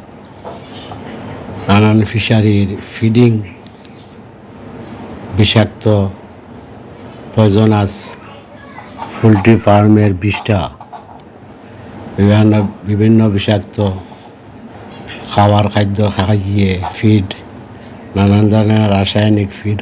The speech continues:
খাইয়ে এ মাছগুলাকে খুব তাড়াতাড়ি বড় করে নানান ধরনের বাজারে বলে পানি দিয়ে মাছকে জীবিত রেখে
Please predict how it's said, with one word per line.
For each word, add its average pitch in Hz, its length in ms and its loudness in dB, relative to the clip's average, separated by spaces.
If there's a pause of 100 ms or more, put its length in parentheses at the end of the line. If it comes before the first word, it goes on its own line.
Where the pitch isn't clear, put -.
খাইয়ে 98 480 0 (840)
এ 107 100 0
মাছগুলাকে 107 1000 2 (260)
খুব - 140 -8 (120)
তাড়াতাড়ি 113 580 2
বড় 104 240 0
করে 95 360 -4 (2500)
নানান 104 540 2 (200)
ধরনের 107 400 2
বাজারে 98 580 0 (1900)
বলে 107 500 4 (480)
পানি 107 340 2
দিয়ে 113 460 2
মাছকে 104 520 -4 (120)
জীবিত 113 360 0
রেখে 98 520 -2